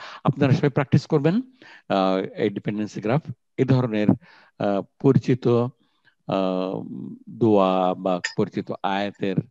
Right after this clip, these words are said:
আহ, dependency graph থাকবে, আপনারা পরীক্ষায় থাকবে, আপনারা practice করবেন।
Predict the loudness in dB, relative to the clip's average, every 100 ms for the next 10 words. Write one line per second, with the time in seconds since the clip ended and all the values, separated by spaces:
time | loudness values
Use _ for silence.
0 | _ _ _ _ -6 -4 -6 -8 -6 -8
1 | -10 -8 -8 -8 _ -2 -2 -8 -8 -8
2 | -10 _ _ _ _ -14 -12 -10 -8 -6
3 | -8 -12 -18 -18 -10 -8 -8 -8 -12 -10
4 | -10 -6 -6 -6 -6 -6 -10 -20 _ -10
5 | -10 -14 -12 -12 -10